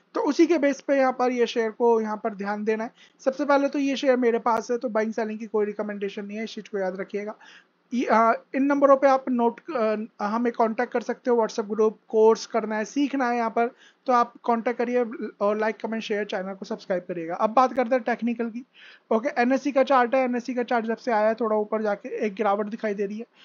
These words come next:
ठीक है। ये स्टेज, अ, टू थी, टू के बाद स्टेज फ़ोर आई, थ्री आई और इसके बाद फ़ोर यहाँ पर डिक्लाइन फेज। अब क्या चल रहा है, स्टेज वन चल रही है और स्टेज वन का यहाँ पर,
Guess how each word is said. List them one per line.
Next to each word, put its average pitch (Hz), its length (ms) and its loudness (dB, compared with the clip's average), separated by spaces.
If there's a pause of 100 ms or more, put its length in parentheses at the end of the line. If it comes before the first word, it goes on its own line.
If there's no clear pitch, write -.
(220)
ठीक 277 140 0
है। 294 120 6
ये 269 160 4
स्टेज, 269 420 -4
अ, 240 420 4
टू 247 320 -2
थी, 277 200 -4 (400)
टू 247 100 0
के 254 140 2
बाद 247 200 2
स्टेज 233 300 -4
फ़ोर 233 300 0
आई, 226 160 0
थ्री 247 300 -2
आई 247 180 0
और 226 120 0
इसके 226 200 -6
बाद 233 100 0
फ़ोर 220 280 -2
यहाँ 214 160 -4
पर 208 140 -6
डिक्लाइन 208 380 -8
फेज। 240 280 -10 (400)
अब 277 160 0
क्या 311 100 6
चल 285 180 4
रहा 277 120 4
है, 277 60 4
स्टेज 262 320 -2
वन 233 200 0
चल 247 180 -2
रही 240 120 -6
है 254 60 2
और 262 140 2
स्टेज 240 260 -2
वन 233 200 -4
का 247 140 -2
यहाँ 208 280 -4
पर, 254 160 0